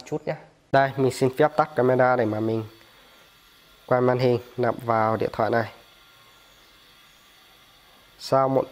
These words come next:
trăm ba một bốn không bốn hai bốn chín hai ba ba năm bốn bốn tám. Nạp.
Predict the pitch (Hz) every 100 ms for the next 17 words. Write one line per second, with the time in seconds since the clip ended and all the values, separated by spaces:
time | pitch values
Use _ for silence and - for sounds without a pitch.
0 | - 135 139 135 131 - _ - _ _
1 | _ _ _ - _ - - 131 135 139
2 | 139 131 131 - 135 127 123 131 175 -
3 | - - 139 139 139 135 127 120 139 139
4 | 143 143 135 127 120 123 165 - - -
5 | 127 127 135 165 139 143 143 143 131 139
6 | 139 139 139 139 139 131 - - 135 135
7 | 139 127 117 120 120 120 117 117 120 151
8 | - _ - - - _ 131 127 120